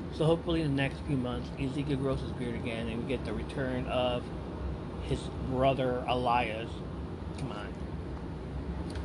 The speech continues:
Another possible return that's rumored already is Braun Strowman, although I won't believe it till I see it happen on the show. <laughs> It, it,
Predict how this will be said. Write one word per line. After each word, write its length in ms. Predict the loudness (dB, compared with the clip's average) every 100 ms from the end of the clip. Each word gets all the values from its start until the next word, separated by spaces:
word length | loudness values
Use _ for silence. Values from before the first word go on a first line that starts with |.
| -4 -4 -4 0 4
Another 280 | 6 6
possible 400 | 4 4 4 4
return 380 | 2 2 0 0
that's 160 | 0 0
rumored 320 | 0 0 2
already 580 | 0 2 0 0 -2 -4
is 60 | -4 -2
Braun 240 | -2 0 -2 4
Strowman, 480 | 6 6 4 2 0 -2 -4 -6 -6 -6 -6 -6 -6 -2
although 480 | 2 2 4 4 4
I 160 | 4 2
won't 200 | 2 -2 -4
believe 220 | -4 -4
it 100 | -4 -4 -4
till 280 | -4 -2 -2
I 140 | -4 -4
see 180 | -4
it 340 | -6 -6 -6 -2
happen 320 | -2 -2 -6
on 280 | -6 -6 -4
the 80 | -4
show. 1040 | -4 -4 -6 -6 -6 -6 -2 4 6 4 0
<laughs> 80 | -4 -6 -4 -6 -4 -4 -4 -4
It, 200 | -2 -2 -4 -6 -6
it, 140 | -6